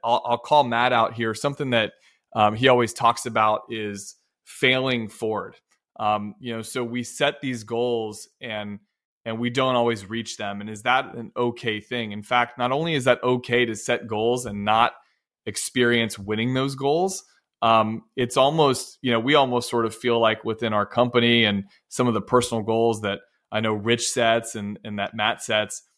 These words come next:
that if we're hitting all of those, we're probably <laughs> setting goals that are maybe too easy. Uh, we shouldn't be able to reach all those goals. And,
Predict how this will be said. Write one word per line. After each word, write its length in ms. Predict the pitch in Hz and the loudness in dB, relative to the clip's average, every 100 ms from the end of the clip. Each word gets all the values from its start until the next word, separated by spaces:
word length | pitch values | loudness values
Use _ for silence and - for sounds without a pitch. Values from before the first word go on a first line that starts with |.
| _ _ _ | _ _ _
that 200 | 117 113 | 0 0
if 160 | 110 120 | -2 2
we're 160 | 156 | 2
hitting 380 | 127 117 147 156 | 2 0 0 2
all 180 | 160 175 | 2 2
of 140 | 170 | 0
those, 400 | 175 196 220 202 | -2 0 -2 -6
we're 160 | - 127 | -6 -6
probably 640 | - 135 151 151 123 175 | 2 4 4 2 -2 -4
<laughs> 0 | |
setting 400 | - 143 131 127 | -2 0 0 -2
goals 320 | 113 120 131 | 0 0 2
that 80 | 127 | 0
are 80 | 120 | 0
maybe 320 | 113 120 120 | 0 0 -2
too 280 | - 139 123 | -4 -6 -6
easy. 420 | 113 135 107 85 - - _ _ - | -6 -6 -6 -12 -18 -20 _ _ 2
Uh, 180 | 104 | 2
we 140 | 104 123 | 4 2
shouldn't 380 | - 156 156 127 | 4 4 2 0
be 100 | 127 | 0
able 200 | 123 123 | 0 -2
to 100 | 104 | -2
reach 320 | 107 127 123 | -2 -2 4
all 160 | 117 110 | 2 4
those 220 | 107 98 | -2 -2
goals. 480 | 110 117 110 104 - _ _ _ 120 | 0 2 2 -2 -8 _ _ _ 0
And, 340 | 113 110 | 2 0